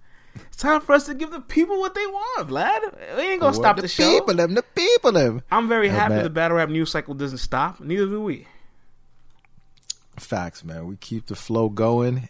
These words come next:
Speaker 2: and, uh, this ain't gonna change nothing, man. We're just gonna keep the schedule rolling as it is.
Speaker 1: And, and I gotta say, I'm blessed. You know, we, we got a sponsor now. Um,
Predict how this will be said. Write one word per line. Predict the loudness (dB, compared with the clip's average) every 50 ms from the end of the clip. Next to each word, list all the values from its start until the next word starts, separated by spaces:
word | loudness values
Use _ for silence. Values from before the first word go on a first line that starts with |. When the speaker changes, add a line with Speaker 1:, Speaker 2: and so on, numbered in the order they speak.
| -10
Speaker 2:
and, | -8 -6 -4 -4 -4 -4
uh, | -6 -6 -6 -8 -8 -10 -14 -20 -20 -20 -20 -10
this | -6 -4 0 0
ain't | 0 2
gonna | 2 2 2
change | 2 2 2 2 2 4
nothing, | 4 4 4 4 4 0 -2 0
man. | 0 0 -2 -2 -2
We're | -4 -6
just | -6 -6 -6 -6 -4 -4
gonna | -6 -6 -6
keep | -6 -8 -8 -8
the | -8 -12
schedule | -12 -6 -2 -2 -2 0 2 2 2 4
rolling | 4 4 4 2 0 -4 -4
as | -4 -2 -2 -2 -4 -4
it | -6 -6 -6 -6 -6 -12 -14
is. | -8 -4 -2 0 2 2 0 0 -4 -8 -18 -20 -20 -20 -20 -20 _ -20 -20 _ _ -20 -20 -16
Speaker 1:
And, | -14 -12 -10 -4
and | -2 0
I | 2
gotta | 2 2 2
say, | 0 0 0 2 2
I'm | 2 0 0 0
blessed. | 0 0 0 -2 -4
You | -6 -6
know, | -4 -4
we, | -4 -4 -4
we | -4 -6 -8
got | -4 -2 -2 -2
a | -2
sponsor | -4 -6 -4 -4 -2 -4 -4 -8 -10
now. | -8 -8 -6 -6 -6 -8 -10 -12 -16 -18 -18 -20 -20 -20 -20 -20 -20 -20 -10 -6
Um, | -4 -2 -2 -2 -4 -6 -8 -10 -12 -14